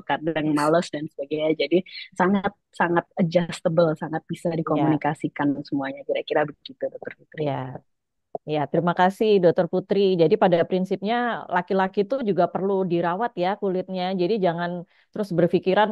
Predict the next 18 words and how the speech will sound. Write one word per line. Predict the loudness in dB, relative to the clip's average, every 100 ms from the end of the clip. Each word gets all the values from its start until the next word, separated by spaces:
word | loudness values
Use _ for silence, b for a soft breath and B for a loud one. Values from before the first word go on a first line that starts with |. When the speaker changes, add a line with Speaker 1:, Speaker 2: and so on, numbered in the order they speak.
| 4
Speaker 2:
kalau, | 4 6 6 4 4 2 0 -6 -4
kalau | -2 0 2
dirawat | 2 2 2 -2
itu | -2 0
jadi | 0 -2 -2
cantik | -2 -2 -6 -4 -2
gitu | 0 2
ya | 2 0 0
cowoknya, | -2 -2 -4 -6 -4 -2
kan | -2
enggak | 0 0 2 2
ya, | 0 0
Dokter | -2 -4 -8 -8
Putri | -8 -2 0
ya, | 2 0
tapi | -2 -4
kan | -4 -2
menjadi | 0 0